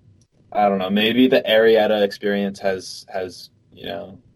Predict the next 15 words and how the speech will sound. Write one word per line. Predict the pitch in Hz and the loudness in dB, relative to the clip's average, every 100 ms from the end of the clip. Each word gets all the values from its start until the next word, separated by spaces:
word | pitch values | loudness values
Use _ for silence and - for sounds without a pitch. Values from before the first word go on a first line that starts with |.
| _ _ _ _ | _ _ _ _
turned | - 117 104 | -10 -4 0
them | 104 101 | 2 2
away | 95 95 | 2 0
from | 98 104 | -2 -6
pursuing | 104 98 107 107 | -10 -6 -6 -4
something | 120 123 | -4 -2
like | 131 131 | 0 2
that, | 135 143 | 2 2
but, | - - - _ _ _ _ _ _ _ - | -2 -8 -10 _ _ _ _ _ _ _ -20
uh, | - - - - | -20 -20 -20 -6
Corey | 151 139 | 2 2
Kluber | 127 120 104 95 | 2 0 0 -2
isn't | 98 101 | -2 -10
Jake | - - 101 | -14 -16 -16
Arrieta. | - 98 90 85 - - | -16 -16 -14 -12 -12 -16